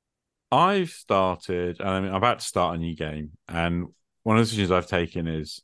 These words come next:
I'm gonna, like, spend some time with the players creating characters,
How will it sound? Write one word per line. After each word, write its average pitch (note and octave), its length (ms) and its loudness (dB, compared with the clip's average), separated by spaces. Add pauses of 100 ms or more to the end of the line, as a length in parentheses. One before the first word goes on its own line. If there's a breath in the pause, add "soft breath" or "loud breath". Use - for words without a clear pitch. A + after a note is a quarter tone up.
(100)
I'm E2 220 -8
gonna, F#2 480 2 (400)
like, F2+ 200 -4
spend F2 220 -2
some E2+ 140 -6
time D#2+ 320 0
with D#2 100 -4
the - 80 -20
players D#2+ 380 2
creating D2+ 300 -4
characters, E2+ 680 0